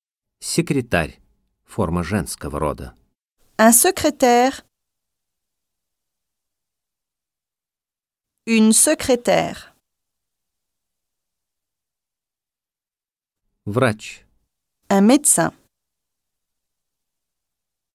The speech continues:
Speaker 1: Зубной врач.
Speaker 2: Un dentiste.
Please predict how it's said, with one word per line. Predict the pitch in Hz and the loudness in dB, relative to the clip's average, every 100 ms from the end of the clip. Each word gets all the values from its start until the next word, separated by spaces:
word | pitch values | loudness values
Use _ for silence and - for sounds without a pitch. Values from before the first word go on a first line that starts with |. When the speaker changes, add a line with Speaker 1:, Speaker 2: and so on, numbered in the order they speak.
| _ _ _ | _ _ _
Speaker 1:
Зубной | 90 92 101 110 196 | -6 -2 -2 -2 -4
врач. | - 78 69 - - - _ _ _ _ _ _ - | -6 -10 -10 -14 -20 -20 _ _ _ _ _ _ -4
Speaker 2:
Un | 190 190 | 0 2
dentiste. | 233 311 - 190 - - - | 4 2 0 -4 -4 -6 -10